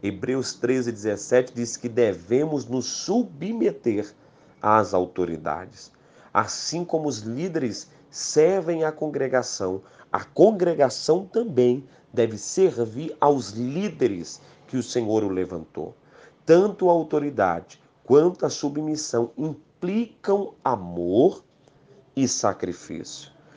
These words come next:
Quando eu honro a autoridade que Deus levantou sobre mim,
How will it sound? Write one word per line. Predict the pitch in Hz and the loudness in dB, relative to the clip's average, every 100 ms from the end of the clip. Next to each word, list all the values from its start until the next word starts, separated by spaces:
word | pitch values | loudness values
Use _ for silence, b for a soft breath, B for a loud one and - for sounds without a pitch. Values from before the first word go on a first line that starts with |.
| b b | b b
Quando | 98 95 90 92 | 2 2 0 2
eu | 107 147 180 180 - | 6 8 8 6 2
honro | - 175 208 202 143 - 120 | 8 10 10 6 2 0 4
a | |
autoridade | 110 107 110 107 90 101 123 156 151 | 6 4 0 -2 0 6 6 6 2
que | 147 120 | -8 -6
Deus | 101 143 151 | -4 -4 -2
levantou | 135 120 117 113 139 | -2 0 -2 -2 -6
sobre | 139 - 147 165 | -6 -2 -2 -2
mim, | 202 151 127 | -6 -6 -8